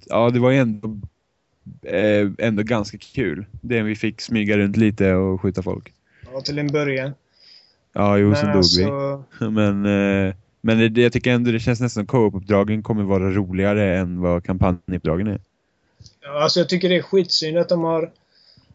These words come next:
Speaker 2: gått så långt för att verkligen likna Call of Duty, för att de behärskar inte det riktigt, känner jag.
Speaker 1: Nej.
Speaker 2: De
Speaker 1: Nej,
Speaker 2: skulle
Speaker 1: men inte...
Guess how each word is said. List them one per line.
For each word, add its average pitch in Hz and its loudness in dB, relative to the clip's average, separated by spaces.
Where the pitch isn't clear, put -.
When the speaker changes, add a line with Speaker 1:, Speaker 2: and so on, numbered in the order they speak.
Speaker 2:
gått 170 2
så 165 4
långt 160 -2
för 156 0
att 143 -2
verkligen 143 -2
likna 143 -8
Call 147 -4
of 139 -6
Duty, 139 -8
för 143 -6
att 127 -4
de 135 -4
behärskar 156 -2
inte 190 -2
det 147 0
riktigt, 135 -6
känner 120 -6
jag. 117 -16
Speaker 1:
Nej. 120 -10
Speaker 2:
De 147 -6
Speaker 1:
Nej, 147 0
Speaker 2:
skulle 170 4
Speaker 1:
men 156 0
inte... 147 -8